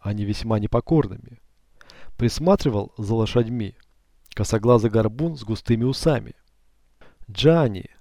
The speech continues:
прошипел Марио. Горбун поднял глаза и тут же отвязал повод –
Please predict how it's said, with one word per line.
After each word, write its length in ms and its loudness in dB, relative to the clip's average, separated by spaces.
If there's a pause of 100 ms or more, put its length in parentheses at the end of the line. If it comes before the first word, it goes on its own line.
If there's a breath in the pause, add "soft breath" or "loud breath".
(200)
прошипел 560 0
Марио. 540 -4 (1000 soft breath)
Горбун 380 2
поднял 400 0
глаза 580 2 (300)
и 100 -4
тут 240 2
же 100 2
отвязал 480 2
повод – 560 -2